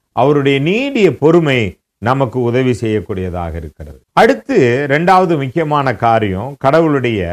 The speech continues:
அந்த நற்குணம், the goodness of God, நற்-, நற்பண்பு என்பது, நற்தன்மை என்பது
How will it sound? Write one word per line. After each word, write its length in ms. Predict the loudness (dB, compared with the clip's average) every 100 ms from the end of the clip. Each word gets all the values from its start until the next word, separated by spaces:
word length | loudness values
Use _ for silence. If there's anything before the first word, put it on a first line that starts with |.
| -8 -14 _ _ _ _ _
அந்த 240 | -2 -2 0
நற்குணம், 600 | 2 2 2 0 0 -4 _
the 140 | -6 -2
goodness 440 | 0 0 0 0
of 140 | 0 -2
God, 260 | 0 0 0 -4 _ _ -6
நற்-, 320 | -2 -2 -4 -10
நற்பண்பு 760 | 0 0 0 0 2 2 2 0
என்பது, 380 | 0 -2 -4 -4 -2
நற்தன்மை 640 | -4 -2 -2 0 -2 -2
என்பது 500 | -2 -2 -2 -2 -4